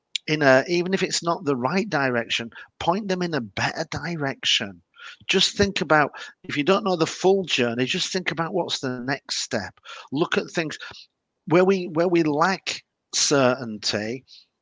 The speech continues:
we might not be able to fix that. So focus on the things that you can fix, the things that we, you know, we can do.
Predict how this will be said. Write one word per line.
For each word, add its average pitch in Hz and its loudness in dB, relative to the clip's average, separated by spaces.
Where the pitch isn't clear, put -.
we 151 0
might 160 0
not 160 4
be 156 6
able 143 4
to 139 -6
fix - -4
that. 120 0
So 165 2
focus 185 -4
on 190 -4
the 165 -4
things 170 -8
that 151 -6
you 127 -4
can 156 -6
fix, - -6
the 123 -6
things 175 -4
that 160 -2
we, 147 2
you 143 2
know, 135 2
we 123 2
can 151 -4
do. 104 -4